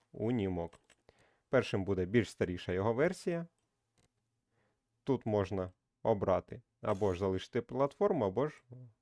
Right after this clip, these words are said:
ось такий, не знаю, на сідловий тягач він не схожий. Е, можливо, щось сюди інше встановлюється, проте я ще поки не знаю, що саме.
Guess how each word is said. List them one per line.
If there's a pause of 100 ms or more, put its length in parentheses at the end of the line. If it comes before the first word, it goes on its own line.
ось (680)
такий,
не
знаю,
на
сідловий
тягач
він
не
схожий. (880)
Е,
можливо, (540)
щось
сюди
інше
встановлюється,
проте
я
ще
поки
не
знаю,
що
саме.